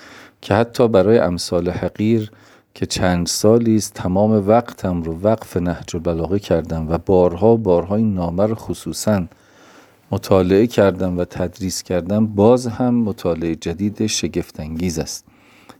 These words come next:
مثلاً می‌فرمایند که نفس خود را از هر گونه پستی باز دار،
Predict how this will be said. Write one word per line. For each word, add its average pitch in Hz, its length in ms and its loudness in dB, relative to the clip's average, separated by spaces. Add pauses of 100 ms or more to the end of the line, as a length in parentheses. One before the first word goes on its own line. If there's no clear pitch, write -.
(140)
مثلاً 107 320 4
می‌فرمایند 110 720 0
که 120 260 2 (1400)
نفس 127 280 0
خود 123 280 0
را 117 160 6
از 104 160 0
هر 123 220 2
گونه 120 300 0
پستی - 560 -4
باز 101 420 0
دار، 85 300 -2